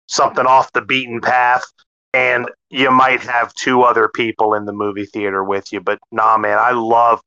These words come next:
getting a ticket, walking into the theater and seeing just, like, everybody in, like, their fucking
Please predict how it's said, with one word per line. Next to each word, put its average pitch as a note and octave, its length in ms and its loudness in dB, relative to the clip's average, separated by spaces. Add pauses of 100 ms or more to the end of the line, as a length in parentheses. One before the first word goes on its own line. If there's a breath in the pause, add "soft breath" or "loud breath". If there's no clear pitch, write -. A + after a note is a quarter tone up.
(640 soft breath)
getting B2+ 320 0
a A2+ 60 -2
ticket, A#2 460 -2
walking B2 600 0
into A#2+ 220 -2
the A2+ 80 -2
theater A#2 420 2
and A2 100 -2
seeing A#2 220 -2
just, G#2+ 120 -8
like, A#2+ 200 -2
everybody A2+ 580 0
in, A2 100 -2
like, G#2+ 180 -2
their G#2+ 120 0
fucking G#2+ 340 -6